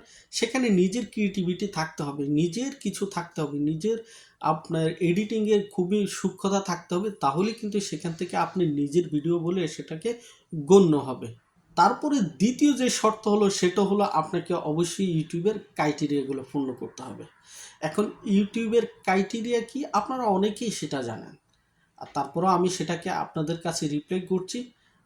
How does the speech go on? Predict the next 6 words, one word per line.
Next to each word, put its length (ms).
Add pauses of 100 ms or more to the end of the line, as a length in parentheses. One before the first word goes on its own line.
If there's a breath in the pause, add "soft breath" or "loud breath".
আপনি 320
YouTube-এর 560
ক্রাইটেরিয়া 560
হলো 400
আপনাকে 480
সর্বপ্রথম 760